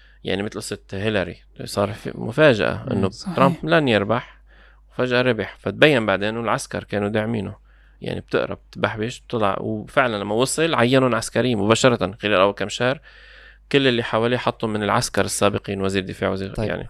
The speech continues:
Speaker 2: هيدا، هيدا اختيار ترامب، يعني هيدا ما بيعبر عن، عن جد أزمة، أزمة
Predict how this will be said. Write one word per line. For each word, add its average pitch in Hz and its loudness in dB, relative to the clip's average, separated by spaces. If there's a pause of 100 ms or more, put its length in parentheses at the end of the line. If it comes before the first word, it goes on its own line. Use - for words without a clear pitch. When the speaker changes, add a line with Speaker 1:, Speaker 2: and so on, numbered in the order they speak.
Speaker 2:
هيدا، 120 -2
هيدا 127 0
اختيار 113 -2
ترامب، 104 -6 (360)
يعني 95 -8 (640)
هيدا 135 2
ما 135 2
بيعبر 110 0
عن، 98 -6 (280)
عن 104 -4
جد 110 -4
أزمة، 110 -4 (240)
أزمة 123 -4